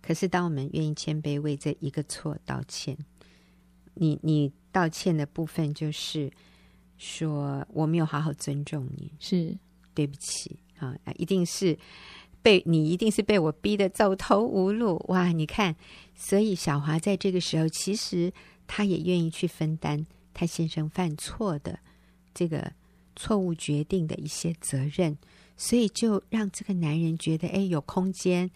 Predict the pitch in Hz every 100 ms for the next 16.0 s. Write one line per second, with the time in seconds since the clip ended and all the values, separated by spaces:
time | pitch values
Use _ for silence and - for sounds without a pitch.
0 | - - - 196 175 - 160 - - -
1 | - 180 156 - - - _ - - 160
2 | - - 143 143 - 180 - 175 - 151
3 | - 156 143 160 151 - 165 160 180 -
4 | 135 139 - 156 - - 139 135 - -
5 | - - - - - 190 185 180 - -
6 | - - _ - 226 208 202 165 151 -
7 | 190 170 - 147 160 - 170 156 - _
8 | - - - - 156 143 202 170 160 -
9 | - - 311 294 - - - 185 240 254
10 | 262 247 - - 156 147 302 226 196 170
11 | 165 147 - 147 143 156 190 175 175 160
12 | - 175 170 156 156 147 175 160 160 147
13 | 170 - 160 147 - 226 165 165 - 190
14 | 190 190 196 180 185 175 - 160 165 185
15 | 180 165 - 170 175 - 196 208 208 165